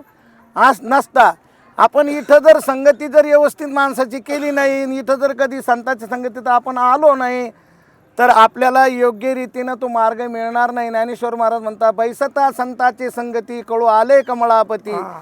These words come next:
Speaker 2: आपले
Speaker 1: आपले
Speaker 2: कोणीच
Speaker 1: कोणीच नव्हते, निश्चय चित्ती दृढ झाला. आपल्याकडे निश्चय झाला नाही अजून. का झाला नाही? तर आपण संतांच्या संगतीत,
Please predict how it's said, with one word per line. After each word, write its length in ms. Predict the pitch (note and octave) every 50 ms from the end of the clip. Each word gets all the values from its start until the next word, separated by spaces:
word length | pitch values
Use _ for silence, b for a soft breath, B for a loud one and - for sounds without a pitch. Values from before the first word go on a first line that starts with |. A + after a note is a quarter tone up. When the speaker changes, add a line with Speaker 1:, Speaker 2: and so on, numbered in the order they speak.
| - _ -
Speaker 2:
आपले 200 | F#3+ F#3+ G#3+ B3
Speaker 1:
आपले 400 | C4 C4+ D4+ D#4+ D#4 D#4+ D#4+ D#4
Speaker 2:
कोणीच 340 | C4+ B3+ C#4+ C#4+ C#4 D4+ E4
Speaker 1:
कोणीच 180 | E4+ C4+ D#4
नव्हते, 440 | D#4+ D#4 D4 C#4+ C#4+ - C#4 C#4+ C#4
निश्चय 440 | C4+ C4+ C4+ - - - E4 F4 E4
चित्ती 360 | - - C#4+ - - C#4+ C#4+
दृढ 260 | A#3 C4 B3 B3+ B3+
झाला. 300 | B3+ A#3 A3+ A3 G#3 F3 - b b b b b b b b
आपल्याकडे 640 | - - A3 B3 - - C#4+ D#4 D4+ C#4+ D#4 E4 E4 D#4+
निश्चय 440 | D#4 D#4 D#4+ C4+ - - E4 E4+ F4 C#4
झाला 280 | C4 C#4 C4 C4+ C#4 D4+
नाही 140 | D4+ D#4 D#4
अजून. 400 | D4+ D4+ C#4+ C#4 D4 B3+ G3 F3+ _ _ _ _ _ _ _ -
का 240 | A3+ B3+ D4+ D#4 D4+
झाला 280 | D4 C4+ C#4 D4 D4+
नाही? 180 | D4+ D#4 D4+ D4
तर 120 | - D4
आपण 220 | C#4+ C#4+ D4 D4 C4+
संतांच्या 480 | A#3+ B3+ C4 C4 C#4 C#4 A3+ C#4 C#4
संगतीत, 520 | G#3 A#3 C4 C4 C4 C4+ A#3+ G#3 C#4 C#4+